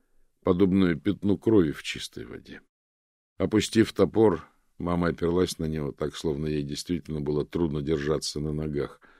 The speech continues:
Костыль, чтобы не упасть. «Я тоже по нему скучаю. Папа явился мне в видении. Он умирал, умер».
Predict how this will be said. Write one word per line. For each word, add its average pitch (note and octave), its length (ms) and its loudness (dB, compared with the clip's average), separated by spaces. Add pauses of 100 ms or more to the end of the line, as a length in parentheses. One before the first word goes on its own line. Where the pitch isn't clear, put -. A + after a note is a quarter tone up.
(460)
Костыль, - 500 0 (300)
чтобы C#2 320 -12
не D2+ 120 -4
упасть. D2+ 460 -8 (960)
«Я A#2+ 120 0
тоже A#2 180 6
по - 120 -10
нему D#2+ 180 -12
скучаю. - 400 -12 (440)
Папа B2+ 220 4
явился D3 480 8
мне B2 160 4
в G2+ 40 4
видении. G#2+ 500 0
Он D#3 140 2
умирал, E3+ 520 6
умер». D3+ 400 4